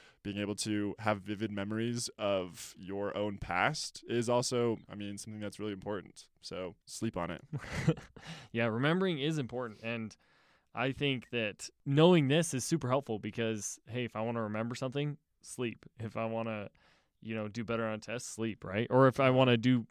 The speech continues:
Speaker 2: you know, if I have not even a test, if you have a big project coming up for work, or if you have
Speaker 1: Yeah.
Speaker 2: anything else coming up that you just need to remember things, be on top of your game, sleeping is always
Speaker 1: Mm-hmm.
Speaker 2: a good thing to do.
Speaker 1: Yeah. Another thing to mention too with this for parents, this effect is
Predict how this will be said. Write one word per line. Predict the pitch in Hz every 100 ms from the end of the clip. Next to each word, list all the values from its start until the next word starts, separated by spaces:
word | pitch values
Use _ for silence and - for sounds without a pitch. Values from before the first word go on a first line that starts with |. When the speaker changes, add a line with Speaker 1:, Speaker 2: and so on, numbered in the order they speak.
| _ -
Speaker 2:
you | 113
know, | 107 107 104 - _ -
if | 120
I | 127 127
have | 127 123 127
not | 165
even | 185 147
a | 113
test, | 117 120 -
if | 117
you | 131
have | 113
a |
big | 113 120
project | - 117 113 113
coming | - 117
up | 113 -
for | 104
work, | 110 104 - - -
or | 104 107 107 104 104
if | 101
you | 107
have | 107 110 107
Speaker 1:
Yeah. | 92
Speaker 2:
anything | 131 127 117
else | 120 120
coming | - 117 113
up | 107
that | -
you | 104 107
just | 113 127 131
need | 127
to | 113
remember | 107 110 110
things, | 110 113 110
be | 98 113
on | 110
top | 113
of | 107
your | 101
game, | 113 104
sleeping | - 110 107 107
is | 98
always | 101 104 95 90 - 110
Speaker 1:
Mm-hmm. | 107 101
Speaker 2:
a | 101
good | - 95
thing | - 95
to | -
do. | 98 92
Speaker 1:
Yeah. | 107 107 78
Another | 120 151 170
thing | 165
to | 131
mention | 127 120 113
too | 131
with | 123 -
this | 107 - - -
for | - 117 107
parents, | - 120 127 110 85 - - _ _
this | 123 147 -
effect | 123 - 110 123 - -
is | 120 113 104 -